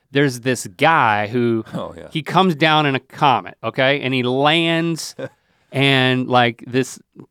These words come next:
Speaker 1: precursor to a hobbit, or basically a, a migratory hobbit, finds this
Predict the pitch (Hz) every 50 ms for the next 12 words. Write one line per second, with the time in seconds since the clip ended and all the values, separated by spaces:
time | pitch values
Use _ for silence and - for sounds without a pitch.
0 | _ - - - 175 170 165 - 170 160 - 156 139 - 160 151 143 131 113 143
1 | 143 139 135 135 143 139 - _ _ - 143 151 156 160 196 190 160 - 127 107
2 | - 101 92 90 92 95 104 _ _ _ - - 113 110 110 113 123 123 117 113
3 | 113 - 127 113 104 95 - - 123 123 120 110 110 - _ _ _ _ _ -
4 | - - - - 175 170 175 175 175 170 165 160 156 143 - - - _ _ _
5 | _ _ _ - 107 107 135 147 147 - - - -